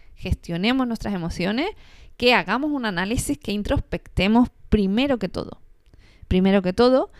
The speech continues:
y que tengamos un espacio para nosotros, para nuestra mente, para nuestro cuerpo, para cuidarnos nosotros en cada instante de la vida. Ya seas madre o padre, ya estés, seas cuidador o cuidadora, da igual,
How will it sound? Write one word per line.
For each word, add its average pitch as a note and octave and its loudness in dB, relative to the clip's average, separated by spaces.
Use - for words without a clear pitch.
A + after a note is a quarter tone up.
y A#3+ -4
que A#3+ 4
tengamos G3 -2
un A#3+ 0
espacio G#3+ -2
para A3+ 0
nosotros, D#3 -2
para F3+ -2
nuestra E3+ -6
mente, E3+ -4
para F3 -2
nuestro F3 -8
cuerpo, F#3 -4
para F#3 0
cuidarnos F#3+ 0
nosotros A3+ 2
en F#3+ -2
cada G#3+ 0
instante F#3+ 0
de G#3+ 4
la D#3+ -2
vida. E3 0
Ya G#3+ -2
seas B3+ -4
madre G#3+ -2
o G3 -6
padre, F3+ -2
ya G3 0
estés, A#3 0
seas A3+ 0
cuidador F#3+ -2
o G#3 -4
cuidadora, E3+ -2
da A3+ 2
igual, G#3+ 0